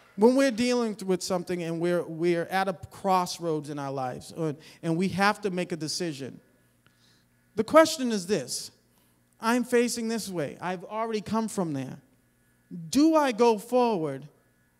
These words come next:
or do I go backwards?" You have to, a-, you're gonna be in that position. Some,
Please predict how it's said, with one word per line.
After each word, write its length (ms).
or 160
do 240
I 120
go 180
backwards?" 720
You 100
have 280
to, 80
a-, 240
you're 180
gonna 280
be 200
in 140
that 180
position. 520
Some, 360